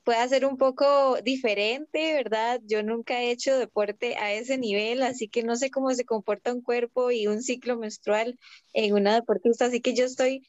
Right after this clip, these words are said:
súper, súper interesada de escuchar, eh, lo que nos tiene que contar Lu. Y para empezar este podcast, queremos hacer una tradición de preguntarle a nuestras invitadas cómo fue su primera menstruación,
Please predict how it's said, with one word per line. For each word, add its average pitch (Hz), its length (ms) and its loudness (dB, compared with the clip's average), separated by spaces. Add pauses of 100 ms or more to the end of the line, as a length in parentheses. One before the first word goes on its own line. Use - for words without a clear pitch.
(320)
súper, 311 440 -2
súper 285 340 2
interesada 240 720 0
de 214 100 -2
escuchar, 214 600 -4 (140)
eh, 196 360 -2
lo 208 140 -2
que 226 120 -4
nos 233 160 -4
tiene 226 220 -2
que 254 120 -2
contar 208 500 -4
Lu. 262 320 2 (600)
Y 311 300 0 (180)
para 240 220 -2
empezar 220 400 -2
este 262 380 -2
podcast, 285 680 -2 (240)
queremos 220 480 2
hacer 240 280 2
una 240 200 -2
tradición 247 760 0 (120)
de 196 480 -2
preguntarle 202 600 -2
a 254 60 -2
nuestras 240 460 -4
invitadas 208 680 -2 (520)
cómo 285 320 0
fue 285 160 2
su 294 160 -4
primera 220 420 0
menstruación, 208 960 -2